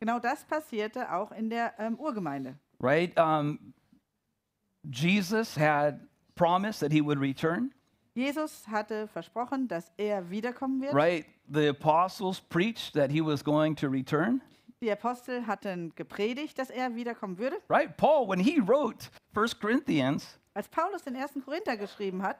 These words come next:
Speaker 2: right, when he wrote First Thessalonians,
Speaker 1: als er den ersten Thessalonicher Brief
Speaker 2: he said,
Speaker 1: geschrieben hatte,
Speaker 2: "We, we who are alive when he returns."
Speaker 1: sprach er immer davon, wir, wir, die wir lebenden,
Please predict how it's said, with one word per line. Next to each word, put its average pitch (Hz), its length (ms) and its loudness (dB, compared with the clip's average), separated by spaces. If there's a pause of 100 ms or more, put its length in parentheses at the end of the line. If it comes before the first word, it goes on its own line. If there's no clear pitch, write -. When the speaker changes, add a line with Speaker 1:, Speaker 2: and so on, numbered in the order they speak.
(120)
Speaker 2:
right, 208 220 4
when 180 100 -2
he 226 120 4
wrote 226 280 2
First 208 340 -2
Thessalonians, 175 760 2
Speaker 1:
als 214 140 0
er 277 160 0
den 247 160 -6
ersten 254 260 -4
Thessalonicher 247 1400 -6
Brief 196 160 -2
Speaker 2:
he 226 120 6
said, 202 220 4
Speaker 1:
geschrieben 151 120 0
hatte, 196 360 4 (200)
Speaker 2:
"We, 277 320 4
we 214 60 0
who 247 160 0
are 208 120 6
alive 180 600 4
when 160 160 4
he 170 120 2
returns." 160 640 2
Speaker 1:
sprach 262 220 0
er - 120 -4
immer 311 220 0
davon, 254 420 -4
wir, 226 360 0
wir, 311 240 0
die 254 160 -6
wir 247 100 -2
lebenden, 233 580 -2